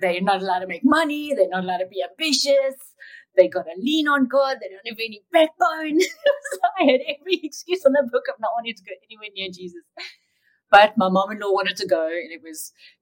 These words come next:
too far to walk and too close to drive. So I said, "Fine, I'll take you," <laughs> and walked her across and heard this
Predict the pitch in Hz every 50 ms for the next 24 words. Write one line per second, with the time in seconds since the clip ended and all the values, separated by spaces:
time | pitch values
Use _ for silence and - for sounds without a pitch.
0 | _ - - 196 190 - - 202 196 202 180 - 240 180 180 185 185 185 185 -
1 | 170 160 156 - - 190 185 185 185 - - 196 180 185 185 - - 180 180 170
2 | 156 151 147 151 - - _ _ _ - - - _ _ _ _ - - 180 -
3 | - - - - - - - - - 185 190 190 190 180 180 - - - - -
4 | 127 127 - 190 196 202 - - - _ - - - - - - - 262 247 -
5 | - - - - 180 185 - - 165 165 165 175 175 180 185 180 190 220 214 -
6 | - - 214 185 170 165 - - 170 151 147 - - - - 269 269 269 - _
7 | _ _ - - - - - - 226 240 262 269 269 - - 160 156 - - -
8 | - -